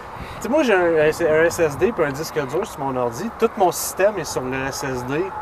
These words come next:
puis tout mon data est sur le disque dur. Je sais pas comment que les autres marchent pour le Fusion Drive, mais Chris, euh, ma mère, elle ouvre l'application photo, ça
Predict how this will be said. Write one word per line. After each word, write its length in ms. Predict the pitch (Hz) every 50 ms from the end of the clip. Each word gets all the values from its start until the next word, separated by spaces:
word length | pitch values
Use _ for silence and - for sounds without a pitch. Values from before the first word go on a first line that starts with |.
| - - - - - -
puis 100 | - - -
tout 120 | 185 190 -
mon 180 | 175 160 147 147
data 360 | 135 156 139 127 - - 160 175 190 180
est 60 | 156
sur 200 | - - - 135
le 180 | 123 120 120 117
disque 340 | 113 131 131 - - 127 120
dur. 220 | 110 117 147 226 294 277 202 139 - - - - - - - - - - -
Je 80 | 127 110
sais 100 | 117 139
pas 120 | - 277 277
comment 240 | 302 240 220 226 220
que 80 | -
les 140 | 202 185 -
autres 180 | 165 170 165 156
marchent 300 | 165 233 285 269 - -
pour 120 | - 165
le 80 | 151 147
Fusion 360 | - - 175 190 190 180 170 147 139
Drive, 300 | 131 160 226 285 262 160 127
mais 120 | 123 123
Chris, 280 | - - - 233 277 262 - -
euh, 160 | 143 131 120 107 101 - - - - 110 101 -
ma 80 | 131 139
mère, 240 | 147 190 269 285 233 180
elle 120 | 151 156 196
ouvre 260 | 254 247 202 160 147
l'application 680 | 147 135 - - - - 170 151 147 - - 233 254
photo, 600 | - - - 190 160 135 123 - 247 294 294 220
ça 140 | - - -